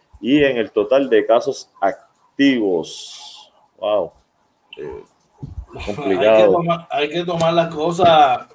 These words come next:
Speaker 2: con pinzas y como te mencionaba ayer, eh, no hacer las cosas por impulso, sino tener la data, eh, como, como tiene que ser y estar precavido porque,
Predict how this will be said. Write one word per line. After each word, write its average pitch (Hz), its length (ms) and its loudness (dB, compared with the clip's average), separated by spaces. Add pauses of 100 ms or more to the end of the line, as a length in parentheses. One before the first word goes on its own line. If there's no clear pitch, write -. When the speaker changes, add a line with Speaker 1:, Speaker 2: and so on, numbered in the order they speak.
(460)
Speaker 2:
con 120 240 -14
pinzas 160 600 0
y 131 40 -6
como 131 240 -6
te 127 220 -2
mencionaba 123 560 -4
ayer, 156 340 4 (760)
eh, 120 520 -6 (100)
no 131 140 -6
hacer 143 200 -2
las 156 180 2
cosas 147 340 -2
por 135 200 -2
impulso, 139 400 -4
sino 123 300 -8
tener 127 240 -6
la 135 120 2
data, 131 440 6 (800)
eh, 113 160 -14
como, 120 320 -14 (140)
como 113 520 -10
tiene 127 200 -12
que 165 120 -8
ser 170 340 -2 (640)
y 127 100 -12
estar - 260 -8
precavido 151 520 2
porque, 120 720 -4